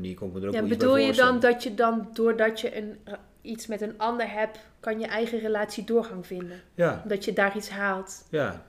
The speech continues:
Speaker 2: Ja.
Speaker 1: Ehm,
Speaker 2: Mhm.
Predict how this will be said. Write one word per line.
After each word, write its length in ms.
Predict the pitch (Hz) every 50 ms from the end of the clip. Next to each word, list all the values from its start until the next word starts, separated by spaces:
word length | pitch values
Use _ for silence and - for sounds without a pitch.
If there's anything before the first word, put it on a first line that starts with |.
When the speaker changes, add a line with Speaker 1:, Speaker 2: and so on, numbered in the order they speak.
| _ _ _ _
Speaker 2:
Ja. 340 | - 240 220 214 196 180 170 - _ - - _ _ _ _ _ _ _ _ _ _ -
Speaker 1:
Ehm, 440 | - 123 110 110 107 104 104 104 101 101 101 101 - _ _ _ _ _ _ _ _
Speaker 2:
Mhm. 260 | - 220 196 196 202